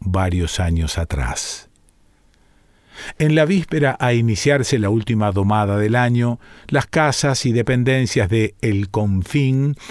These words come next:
eran todo bullicio y entusiasmo. Amén de algunos directores y accionistas del establecimiento, habían llegado de pagos distantes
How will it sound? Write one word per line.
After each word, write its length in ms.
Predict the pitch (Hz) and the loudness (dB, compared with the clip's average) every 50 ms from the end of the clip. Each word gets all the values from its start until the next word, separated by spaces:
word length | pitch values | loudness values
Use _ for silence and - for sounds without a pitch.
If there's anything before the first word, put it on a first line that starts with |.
| - - - - | -16 -16 -8 -2
eran 260 | 123 127 131 131 117 | 0 0 2 2 0
todo 260 | - 135 135 127 120 | 0 0 0 2 2
bullicio 680 | 107 113 113 95 104 135 127 107 - - 117 113 110 107 | 2 2 2 2 2 0 0 -2 -2 -2 0 0 2 2
y 120 | 101 98 | 2 2
entusiasmo. 960 | 95 90 - - 90 - - 131 113 87 73 - 73 73 64 58 57 73 - - _ _ - - - _ - - _ _ - - - - - | 0 0 -2 -2 -4 -2 0 0 0 0 -2 -2 -2 -4 -2 -4 -6 -8 -12 -16 _ _ -20 -20 -20 _ -20 -20 _ _ -20 -20 -20 -8 -4
Amén 320 | - 120 123 143 156 165 160 | -2 0 2 2 2 2 2
de 80 | 160 | 2
algunos 340 | 143 127 135 143 139 123 101 | 2 2 2 2 0 0 0
directores 640 | 127 123 117 107 92 - - 135 135 131 113 - - | 0 0 0 -2 -2 0 0 0 2 0 0 0 -2
y 40 | 110 | -2
accionistas 600 | - - - 113 104 107 117 104 - - 101 90 | -2 -2 -2 -2 0 0 -2 -2 -2 -2 -2 0
del 140 | 101 101 | 0 0
establecimiento, 960 | 98 90 - 110 92 92 90 - - 110 110 113 120 120 107 - 131 135 135 - - - - - | -2 -2 -2 -2 -2 -2 -2 -2 -2 0 0 0 0 0 0 0 0 -2 -2 -4 -8 -14 -14 -8
habían 400 | - - 107 120 147 165 170 156 | -4 -2 0 2 2 2 2 2
llegado 360 | 120 123 120 131 139 135 131 120 | 2 2 2 2 2 2 2 2
de 100 | 110 95 | 0 0
pagos 360 | - - 131 127 117 113 92 | 0 0 0 0 0 0 0
distantes 840 | 101 92 - - - 123 117 98 90 82 - 98 95 92 - - | 0 -2 -2 -2 0 0 2 2 0 0 0 -2 -2 -4 -6 -10